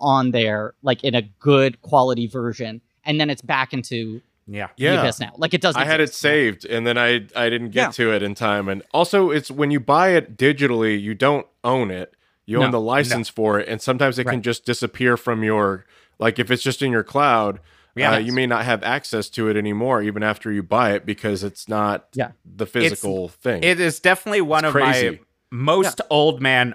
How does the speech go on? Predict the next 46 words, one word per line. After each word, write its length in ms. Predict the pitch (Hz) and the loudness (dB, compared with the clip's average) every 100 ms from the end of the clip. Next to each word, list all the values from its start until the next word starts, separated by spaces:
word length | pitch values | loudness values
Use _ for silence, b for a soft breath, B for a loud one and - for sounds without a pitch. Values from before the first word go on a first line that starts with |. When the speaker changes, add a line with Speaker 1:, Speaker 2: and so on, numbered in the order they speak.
| - | 0
Speaker 2:
arguments 640 | 113 95 90 76 - - - | 0 -2 -10 -16 -18 -10 0
that 180 | 127 | 2
I 80 | 120 | 2
sound 360 | 127 - 143 143 | 0 0 2 4
Speaker 1:
I 20 | |
Speaker 2:
like 200 | 143 139 | 2 0
a 80 | 143 | -2
crazy 380 | - 139 127 135 | 0 2 0 -4
person 360 | - 139 131 | -2 2 2
Speaker 1:
Oh. 120 | 123 127 | 0 -2
Speaker 2:
to 20 | |
millennials, 560 | 120 117 117 113 107 | 0 0 0 0 -2
where 140 | 127 120 | -2 -2
it's 120 | 120 | -2
just 120 | 123 | -2
like, 200 | 131 127 | 0 2
"You 120 | 175 | 0
don't 180 | 226 208 | 2 2
understand. 380 | 208 190 - 160 | 2 0 0 0
We 120 | 190 | 2
are 120 | 185 | 2
losing 720 | 156 185 262 247 240 240 254 - | 0 0 0 0 -2 -2 -6 -10
Speaker 1:
<laughs> 60 | - | -14
Speaker 2:
cinema 800 | - - 269 269 254 262 262 262 b b b | -8 0 2 2 4 2 2 -4 b b b
because 360 | 151 151 175 151 | -2 2 2 2
I 160 | 185 233 | 2 0
can't 380 | - 226 202 143 | 0 0 0 0
watch 400 | 175 208 - - | 2 2 0 -2
this 240 | 151 - | -2 0
random 460 | 160 202 202 202 143 | 0 2 2 0 0
giallo. 720 | 147 165 196 208 220 208 214 | -2 2 4 4 2 2 2
Like, 240 | 143 139 | 2 2
I'm 160 | 139 127 | 2 0
spending 480 | - 202 202 170 - | -4 -2 0 -2 -4
two 240 | - 220 | -2 -2
weeks 320 | 160 196 185 | 0 -4 0
Speaker 1:
Yes. 100 | 262 | 0
Speaker 2:
trying 160 | 175 160 | 2 0
to 60 | |
find 280 | - 180 175 | 0 0 0
the 40 | 143 | -2
house 380 | - 190 - - | 0 -2 -4 -8
with 140 | 143 | -6
the 80 | 113 | -4
laughing 480 | 127 160 - 135 110 | -2 -2 -2 -4 -2
windows 720 | 180 202 214 208 220 - | -2 0 -2 -2 -6 -10